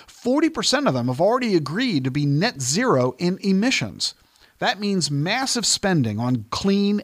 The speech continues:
energy technologies like wind and solar, electric vehicles, and hydrogen fuel cells. Amazon, for example, says it's gonna be a hundred percent renewable by twenty twenty-five.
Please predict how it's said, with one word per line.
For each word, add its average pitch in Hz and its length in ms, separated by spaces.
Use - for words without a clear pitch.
energy 160 380
technologies 143 800
like 110 200
wind 147 360
and 107 180
solar, 165 520
electric 135 400
vehicles, 131 540
and 101 100
hydrogen 131 640
fuel 208 320
cells. - 500
Amazon, 160 480
for 120 160
example, 123 380
says 156 260
it's 156 140
gonna 170 200
be 156 120
a 143 60
hundred 247 280
percent 214 300
renewable 180 500
by 160 140
twenty 143 280
twenty-five. 208 720